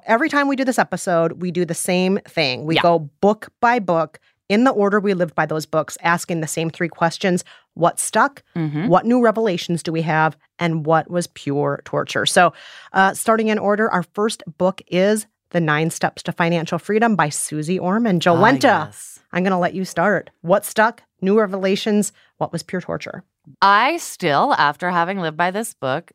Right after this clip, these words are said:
Speaker 2: see money as a little less toxic.
Speaker 1: Oh, good, good.
Speaker 2: Yeah, that was my goal, 'cause you have to, like, write a goal slash, like, affirmation when you start the book.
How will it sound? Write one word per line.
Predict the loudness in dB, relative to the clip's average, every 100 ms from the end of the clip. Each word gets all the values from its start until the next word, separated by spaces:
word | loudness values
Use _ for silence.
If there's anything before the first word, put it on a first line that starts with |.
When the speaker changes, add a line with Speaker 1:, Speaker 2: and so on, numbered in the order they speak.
| _
Speaker 2:
see | -12 -4 0
money | 2 4 2 0 -6 _ -6
as | -4 -4
a | -6
little | -4 -2 0 -2 -4
less | -12 -6 -6 -6 -14 _
toxic. | -12 -8 -8 -10 -14 -8 -6 -4
Speaker 1:
Oh, | 2 4
good, | 4 4 4 4 4 2 0 -2
good. | 0 2 0 -2
Speaker 2:
Yeah, | -2 -2 -2
that | 0 2 2
was | -2 0
my | 2 2
goal, | -2 0 2 4 2 0
'cause | -4
you | -8
have | -6
to, |
like, | -6 -2
write | -2 0
a | -2 -6 -14 -12
goal | -4 -2 -4
slash, | -4 -4 -4 -6
like, | -10 -6
affirmation | -6 -4 -6 -8 -6 -6 -6 -4
when | -2
you | -4
start | -4 -2 -2
the | -2
book. | 2 2 2